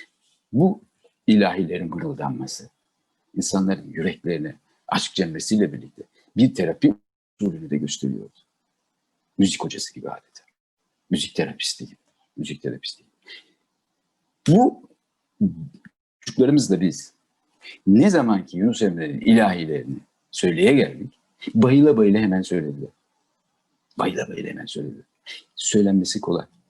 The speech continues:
hatırlanması kolay. Üstelik de sadece şekli olarak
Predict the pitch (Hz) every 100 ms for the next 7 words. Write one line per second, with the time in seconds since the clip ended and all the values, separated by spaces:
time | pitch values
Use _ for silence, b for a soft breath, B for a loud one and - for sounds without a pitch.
0 | _ B - - 98 92 82 80 - -
1 | 78 76 - _ _ _ _ _ _ _
2 | B B - - - 202 - - - _
3 | _ _ B - - 151 190 113 107 107
4 | - 175 139 -